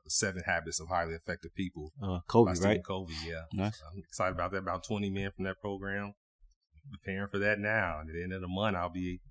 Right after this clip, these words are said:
Speaker 2: That's big. So do you have a prison ministry? Do you do a lot of stuff with prison?
Speaker 1: I just got involved with it this past, about six,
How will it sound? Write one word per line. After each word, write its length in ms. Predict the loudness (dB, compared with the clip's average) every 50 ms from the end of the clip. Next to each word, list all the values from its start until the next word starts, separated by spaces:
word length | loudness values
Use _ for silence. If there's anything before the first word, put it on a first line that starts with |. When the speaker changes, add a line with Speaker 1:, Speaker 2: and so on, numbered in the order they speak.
| -6 4
Speaker 2:
That's 180 | 8 8 8 10
big. 280 | 10 10 10 10 10
So 80 | 8 8
do 100 | 10 12
you 80 | 12 12
have 120 | 12 12
a 80 | 10 8
prison 340 | 10 12 12 12 12 12
ministry? 280 | 12 12 12 10 8 6
Do 60 | 6 6
you 60 | 8
do 100 | 8 8
a 20 |
lot 120 | 8 6 4
of 60 | 4
stuff 160 | 2 2 0 2 2
with 200 | 2 2 2 2
prison? 180 | 0 2 2
Speaker 1:
I 40 | 2
just 120 | 4 4
got 80 | 4 4 4
involved 340 | 2 2 2 2 2 2 2
with 120 | 0 0 0
it 100 | -2 -4 -4
this 180 | -6 -6 -4 -4 -6
past, 420 | -6 -6 -6 -4 -4 -2 -4 -2 -4
about 180 | -6 -4 -2
six, 340 | 0 0 0 0 0 -2